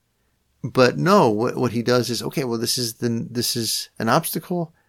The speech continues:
What do I do now? My plan isn't working out. Let's be detached from my plan to do, to do the best thing given the situation."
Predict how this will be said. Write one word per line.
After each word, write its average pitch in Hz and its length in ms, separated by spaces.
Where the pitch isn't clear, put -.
What 123 240
do 135 120
I 127 60
do 113 160
now? 98 340
My 117 240
plan 131 300
isn't 120 160
working 113 340
out. 123 280
Let's 123 160
be 156 140
detached 120 440
from 117 80
my 107 80
plan 101 400
to 120 100
do, 117 560
to - 120
do 113 380
the 104 80
best 104 360
thing 104 260
given 117 320
the 107 80
situation." 98 800